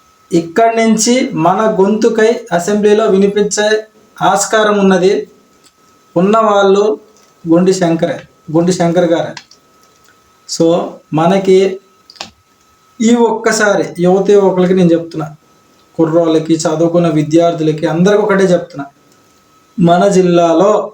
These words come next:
మన ప్రాంతంలో మనకు ఉపాధి కావాలి, మన నియోజకవర్గంలో ఉన్న వాళ్ళకి మనకి ఇక్కడే ఉపాధి కావాలి అంటే ఖచ్చితంగా గుండి శంకర్ని గెలిపించి తీరాలి మనం. ఎందుకంటే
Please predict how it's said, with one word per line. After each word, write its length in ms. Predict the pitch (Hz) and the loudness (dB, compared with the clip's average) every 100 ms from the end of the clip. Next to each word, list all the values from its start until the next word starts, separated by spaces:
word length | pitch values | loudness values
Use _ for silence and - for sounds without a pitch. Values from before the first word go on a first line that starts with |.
| 160 | -6
మన 240 | 165 180 | -2 -2
ప్రాంతంలో 680 | 180 180 175 160 170 185 196 | 0 -2 -2 -2 -2 0 0
మనకు 280 | 185 170 | 0 0
ఉపాధి 420 | 160 156 180 180 165 | 0 0 0 -2 0
కావాలి, 420 | 160 151 151 147 | -2 -2 -2 -2
మన 200 | 156 165 | -2 0
నియోజకవర్గంలో 680 | 170 170 170 170 170 165 160 | 2 2 2 0 -2 -2 -10
ఉన్న 100 | 165 | -10
వాళ్ళకి 200 | 170 185 | -10 -10
మనకి 260 | 160 165 | -8 -8
ఇక్కడే 280 | 160 - 175 | -8 0 2
ఉపాధి 440 | 165 151 175 170 170 | 2 0 0 0 -2
కావాలి 580 | 160 156 151 151 156 | -2 -2 0 0 0
అంటే 420 | 151 143 165 160 - _ - _ _ - _ _ | -2 -2 -2 -2 -6 _ -20 _ _ -20 _ _
ఖచ్చితంగా 580 | 180 175 185 185 180 196 165 | -4 -2 -4 -2 0 0 0
గుండి 180 | 165 165 | 0 0
శంకర్ని 440 | 170 156 170 196 | -2 -2 -2 -2
గెలిపించి 420 | 160 156 165 160 | -2 -2 -2 -4
తీరాలి 320 | - 156 160 | 0 0 2
మనం. 200 | 151 135 131 _ _ _ _ _ _ _ _ _ - | 0 -4 -8 _ _ _ _ _ _ _ _ _ -2
ఎందుకంటే 640 | 160 175 180 160 156 165 | 0 2 0 0 -2 -2